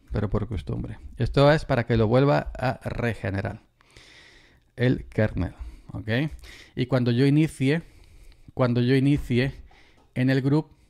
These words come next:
pues en la imagen, como puse antes aquí, bueno, que está aquí, la tengo minimizada, sorry. Cuando yo inicie,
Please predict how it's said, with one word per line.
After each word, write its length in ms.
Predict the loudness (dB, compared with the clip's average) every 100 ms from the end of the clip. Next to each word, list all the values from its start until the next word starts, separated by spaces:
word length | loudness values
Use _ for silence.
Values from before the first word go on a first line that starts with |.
| _ _ -20 _ _ _ _
pues 360 | 2 2 2 -2
en 140 | -2
la 80 | 0
imagen, 540 | 0 -2 -2 -4 -6 -10 -20 -10
como 400 | -4 -4 -4 -10 _ -20 -12
puse 260 | -8 -4 -4
antes 300 | -4 -6 -6
aquí, 280 | -4 -4 -6 _ -12
bueno, 180 | -12
que 60 | -12
está 180 | -10 -8
aquí, 300 | -6 -8 -8 _ _ _ _ _
la 80 | -10
tengo 180 | -6 -2
minimizada, 600 | -2 -4 -4 -4 -4 -6 -14 _ -16
sorry. 440 | -6 -4 -4 -8 -14 _ _ _ _ _ _ _ _ -20 _ _
Cuando 220 | -6 -2 0
yo 100 | 2
inicie, 520 | 2 2 0 0